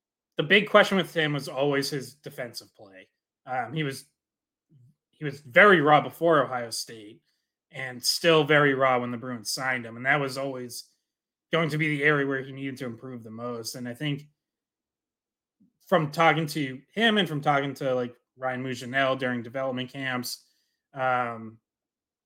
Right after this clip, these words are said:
he has definitely made progress. And I think that's what Mark Divver highlighted in the, the tweet that Bridget mentioned is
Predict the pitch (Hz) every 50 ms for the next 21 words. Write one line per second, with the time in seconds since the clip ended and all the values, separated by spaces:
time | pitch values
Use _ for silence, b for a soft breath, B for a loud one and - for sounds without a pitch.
0 | _ _ _ _ _ _ - 196 185 160 151 151 - 175 156 156 170 165 147 139
1 | 143 147 147 147 147 - - 123 123 131 135 151 151 151 147 147 151 139 127 127
2 | 131 135 123 131 131 127 - 135 131 123 123 - _ _ _ _ _ _ _ _
3 | _ _ _ _ _ _ _ _ _ _ 139 135 135 127 - 143 135 127 117 -
4 | 139 127 139 139 135 135 143 143 147 143 143 143 120 123 123 131 127 123 117 117
5 | - _ _ _ _ _ _ 127 120 110 - 113 117 - - - 135 123 131 120
6 | 110 131 127 120 123 107 110 123 139 139 127 - 127 117 117 120 117 110 - -